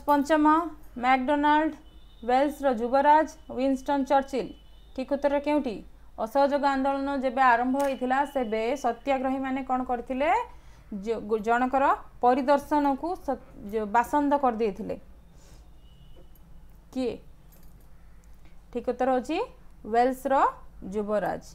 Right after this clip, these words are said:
ଯେତେବେଳେ ୱେଲ୍ସର ଯୁବରାଜ ଭାରତ ପରିଦର୍ଶନକୁ ଆସିଥିଲେ, ସେତେବେଳେ ଅସହଯୋଗ ଆନ୍ଦୋଳନକାରୀମାନେ କ'ଣ କଲେ? ସତ୍ୟାଗ୍ରହୀମାନେ ତାଙ୍କୁ ପରିଦର୍ଶନ କରିବାକୁ ଦେଲେନି. ସେ ଯୋଉଠି ଯୋଉଠି ଗଲେ, ସେଠି ଯାଇକି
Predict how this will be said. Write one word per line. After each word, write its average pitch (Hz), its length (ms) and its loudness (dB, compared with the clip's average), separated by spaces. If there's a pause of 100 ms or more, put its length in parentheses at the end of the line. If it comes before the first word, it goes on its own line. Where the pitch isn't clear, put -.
(680)
ଯେତେବେଳେ 285 420 2
ୱେଲ୍ସର 285 460 2
ଯୁବରାଜ 262 560 4
ଭାରତ 254 360 -2
ପରିଦର୍ଶନକୁ 254 680 -2
ଆସିଥିଲେ, 220 580 -2
ସେତେବେଳେ 233 800 -4
ଅସହଯୋଗ 247 480 -2
ଆନ୍ଦୋଳନକାରୀମାନେ 220 960 -4
କ'ଣ 202 200 -8
କଲେ? 220 200 -8
ସତ୍ୟାଗ୍ରହୀମାନେ 214 920 -6 (500)
ତାଙ୍କୁ 214 360 -4 (1000)
ପରିଦର୍ଶନ 226 520 -2
କରିବାକୁ 240 400 0
ଦେଲେନି. 233 460 -2 (220)
ସେ 226 120 -4
ଯୋଉଠି 254 320 0
ଯୋଉଠି 269 300 2
ଗଲେ, 269 280 2
ସେଠି 247 260 -2
ଯାଇକି 240 380 -2